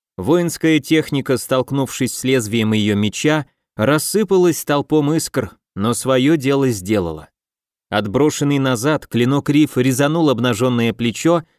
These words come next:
не прикрытое наплечником, а я замер на месте,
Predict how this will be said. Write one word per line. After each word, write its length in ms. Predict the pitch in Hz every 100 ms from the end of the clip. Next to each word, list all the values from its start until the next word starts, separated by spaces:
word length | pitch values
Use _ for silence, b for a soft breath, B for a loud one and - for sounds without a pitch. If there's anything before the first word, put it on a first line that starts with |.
| _
не 160 | 117 139
прикрытое 560 | 151 143 151 147 139
наплечником, 840 | 135 131 127 131 - 127 - 113 104 _ _ -
а 160 | 104
я 220 | 123 180
замер 340 | 151 170 165 151
на 140 | 143
месте, 520 | 135 180 - - 165